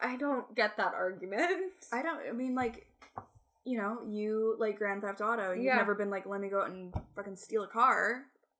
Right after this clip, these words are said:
Speaker 1: I mean, <laughs>
Speaker 2: Let me go shoot a
Speaker 1: No.
Speaker 2: sex worker.
Speaker 1: Like,
Speaker 2: Like,
Speaker 1: definitely not.
Speaker 2: that's just
Speaker 1: 'Cause it's not real and shouldn't be. <laughs> It's not
Speaker 2: The
Speaker 1: like,
Speaker 2: gag is.
Speaker 1: it's not like a handbook how you should, like, live your life.
Speaker 2: Exactly.
Speaker 1: It's like, you have to be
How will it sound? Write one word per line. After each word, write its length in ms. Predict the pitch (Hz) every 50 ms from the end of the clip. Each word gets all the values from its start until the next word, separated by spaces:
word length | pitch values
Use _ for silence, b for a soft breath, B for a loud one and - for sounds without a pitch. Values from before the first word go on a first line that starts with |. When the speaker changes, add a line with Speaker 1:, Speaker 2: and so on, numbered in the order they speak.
| _ _ _ _ -
Speaker 1:
I 100 | 240 226
mean, 480 | 220 220 214 208 208 202 208 233 240 -
<laughs> 960 | - - 1077 1077 1077 1077 - - - - - - - - - - - _ -
Speaker 2:
Let 60 | 208
me 60 | 208 196
go 100 | 196 190
shoot 300 | - - - 240 226 214
a 40 | 214
Speaker 1:
No. 120 | 233 240
Speaker 2:
sex 260 | 320 254 226 202 214
worker. 520 | 233 196 185 185 - 190 180 185 185 196 214
Speaker 1:
Like, 120 | 262 - 220
Speaker 2:
Like, 140 | 214 208 214
Speaker 1:
definitely 420 | 233 247 - - 320 302 302 294
not. 460 | 285 269 285 381 359 226 180 180 - - -
Speaker 2:
that's 300 | 233 247 240 - - - _ _ _ _ _ _ -
just 460 | 285 277 254 - - - - - -
Speaker 1:
'Cause 180 | - 349 302 285
it's 380 | 320 330 - - - - - - _
not 380 | 208 220 254 277 294 262 226 226
real 640 | 247 262 269 240 190 175 170 165 226 269 - - _ _ _
and 260 | 240 262 247 262 269 269
shouldn't 540 | - - - 254 233 262 254 247 - 233
be. 440 | 233 254 254 254 233 233 - 403 - 330
<laughs> 160 | 311 - -
It's 180 | 330 311 330
not 180 | 359 311 302 254
Speaker 2:
The 60 | 240
Speaker 1:
like, 120 | 330 339 277
Speaker 2:
gag 260 | 285 269 240 220 247
is. 340 | 254 233 196 196 214 285 415
Speaker 1:
it's 120 | - 330
not 200 | - 311 311 302
like 140 | 339 320 - 381
a 80 | 262
handbook 840 | 240 202 269 254 254 262 269 262 254 240 202 240 226 214 226 - -
how 160 | 277 269 233 226
you 120 | 233 277
should, 140 | 262 277 214
like, 160 | 262 254 262 247
live 300 | 226 240 240 240 226 214
your 220 | 233 233 233 240 226
life. 200 | 220 202 202 320 359
Speaker 2:
Exactly. 540 | 381 403 392 - 381 403 403 - 359 311 247
Speaker 1:
It's 260 | 254 294 - - -
like, 200 | 302 285 - 214
you 200 | 277 285 294 330
have 240 | 349 294 294 339 -
to 120 | 339 311
be 460 | 247 220 233 247 240 240 240 247 233